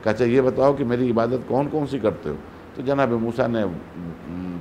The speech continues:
फरमाना शुरू कर दिया कि "मैं नमाज पढ़ता हूँ, तेरी इबादत है।" आवाज़ कुदरत आई, जवाब कुदरत आया कि "मूसा,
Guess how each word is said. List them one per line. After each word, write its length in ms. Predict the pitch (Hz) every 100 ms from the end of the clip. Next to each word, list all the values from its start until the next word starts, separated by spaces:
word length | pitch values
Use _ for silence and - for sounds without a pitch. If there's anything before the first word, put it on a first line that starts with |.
| 92
फरमाना 360 | 92 101 104
शुरू 220 | 101 95
कर 140 | 95 98
दिया 260 | 101 123
कि 100 | 110
"मैं 140 | 101 80
नमाज 320 | 78 90 101
पढ़ता 300 | 110 104 120
हूँ, 160 | 117 113
तेरी 220 | 104 104
इबादत 420 | 101 101 113 110
है।" 60 | 113 - - - - - - - - - - -
आवाज़ 320 | 85 90 92
कुदरत 440 | 95 98 95 107 92
आई, 160 | 95
जवाब 360 | 90 90 85 85
कुदरत 340 | 85 85 95 78
आया 260 | 73 87
कि 120 | 92
"मूसा, 480 | 92 78 76 87 107